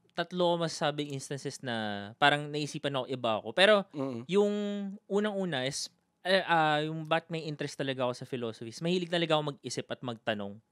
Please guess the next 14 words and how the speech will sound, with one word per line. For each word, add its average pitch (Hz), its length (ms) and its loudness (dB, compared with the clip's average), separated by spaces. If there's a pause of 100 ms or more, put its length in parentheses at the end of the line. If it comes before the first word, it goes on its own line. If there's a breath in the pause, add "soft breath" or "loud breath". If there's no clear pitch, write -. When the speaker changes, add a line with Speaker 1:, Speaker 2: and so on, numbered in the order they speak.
(240)
Speaker 1:
Yun 151 80 -4
Speaker 2:
Yes. 185 80 2
Speaker 1:
talaga 185 240 4
yung 175 80 0
number 139 400 4
one 123 320 0
talaga 117 320 -2
na 107 240 -4
ata 107 400 -6 (480)
ever 139 240 4
since 135 240 -6
nung 131 160 -6
bata 110 400 2
ako. 101 160 -10